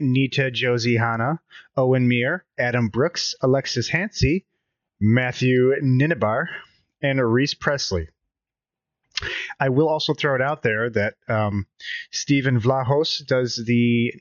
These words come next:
uh, voice of P G, but he was not listed in the initial, um, starring. So, yeah. Um, as it turns out, I do not have a budget for you.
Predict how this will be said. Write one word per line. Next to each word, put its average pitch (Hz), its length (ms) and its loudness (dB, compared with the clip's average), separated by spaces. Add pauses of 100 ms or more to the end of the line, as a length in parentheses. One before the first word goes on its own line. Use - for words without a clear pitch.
(500)
uh, 110 220 0
voice - 720 0 (240)
of 101 320 0 (120)
P 110 220 0
G, 104 340 -4
but 95 140 -4
he 101 60 -2
was 98 160 -4
not 107 200 -2 (480)
listed 101 360 0
in 92 40 2
the 95 120 4
initial, 90 500 -4 (240)
um, 82 300 -8 (500)
starring. 80 540 -2
So, - 200 -10 (320)
yeah. - 120 -8 (2000)
Um, 147 200 0
as 190 180 -2
it 196 80 0
turns 170 240 0
out, 156 220 0
I 123 100 -2
do 131 140 -2
not 135 160 2
have 131 100 2
a 123 60 2
budget 107 320 -2
for 110 200 0
you. 127 280 4